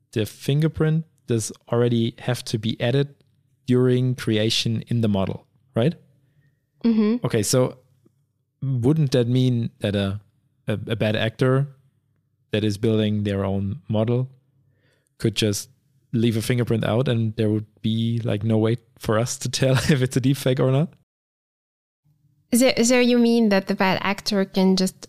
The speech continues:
Speaker 2: um, skip this, um, process, skip our fingerprinting
Speaker 1: Yeah, I mean,
Speaker 2: process?
Speaker 1: if, if, if a bad actor builds their own model
Speaker 2: Yes,
Speaker 1: and
Speaker 2: exactly.
Speaker 1: the,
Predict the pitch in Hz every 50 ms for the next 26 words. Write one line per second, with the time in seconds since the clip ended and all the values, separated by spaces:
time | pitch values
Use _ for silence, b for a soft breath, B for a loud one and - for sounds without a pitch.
0 | _ - 190 185 185 180 180 175 175 - - - - - - 226 220 220 - -
1 | - 294 - - - - - - 185 185 175 175 175 180 - - - _ - -
2 | 185 160 165 - - 110 143 185 - - - - 190 190 - - 175 185 180 -
3 | - 180 170 165 - - 156 160 170 - 143 - - 160 160 165 160 151 143 135
4 | - - 135 - - - - 135 113 123 120 113 127 123 120 123 123 - 127 123
5 | 110 101 - 127 120 120 110 - - - 107 104 104 101 104 104 104 101 101 95
6 | 92 92 101 - 226 208 185 180 - 120 - 107 - 185 165 156 - - 196 -
7 | - - - 120 120 110 107 110 110 113 113